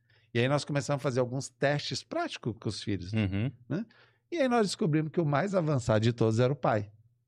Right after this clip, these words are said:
Speaker 1: né? Então, qual era o, o, qual foi o resultado da história? Nós trouxemos o pai pra organização e colocamos dos cinco, três pra casa.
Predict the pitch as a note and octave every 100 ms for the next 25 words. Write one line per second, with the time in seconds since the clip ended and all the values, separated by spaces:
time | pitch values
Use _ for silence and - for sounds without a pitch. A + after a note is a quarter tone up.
0 | - A2+ E3 C3 C#3+ D#3 - F3 B3 B3+
1 | A#3+ G3+ D3+ - C3 A#2 A2 - D#3+ D#3+
2 | F3+ D3 C#3+ A#2+ C#3 C3+ C3 - F#2 D#2+
3 | E2+ - _ - - - _ - B2 B2
4 | - - B2 - E3 F#3 E3 D3 C3 B2
5 | A2+ A#2 A2+ A2 G#2 C#3+ C#3+ C#3 B2+ C3+
6 | B2+ A#2 C3+ - F3+ F#3 C3+ - D#3 F3+
7 | F#3 - - - D3 - B2 A2 E2+